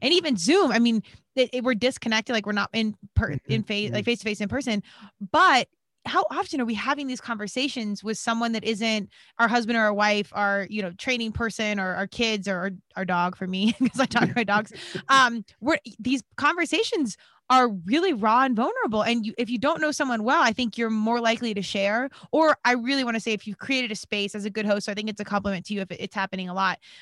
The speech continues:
Speaker 1: and you've created the safe space and your heart's open and people feel comfortable sharing. I mean, that's truly a gift. And that's really powerful 'cause it's, it's you two that are having this incredible moment. And now somebody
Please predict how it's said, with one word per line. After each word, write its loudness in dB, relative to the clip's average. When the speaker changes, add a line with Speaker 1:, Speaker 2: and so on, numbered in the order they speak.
Speaker 1:
and 0
you've 0
created -2
the -4
safe -4
space -6
and -8
your -4
heart's -4
open -4
and -4
people -6
feel -6
comfortable -6
sharing. -6
I -2
mean, 0
that's -2
truly -2
a -4
gift. -8
And -4
that's -4
really 2
powerful 2
'cause -2
it's, -10
it's -6
you 2
two -2
that -2
are -2
having -2
this -8
incredible -4
moment. -4
And 0
now 4
somebody 0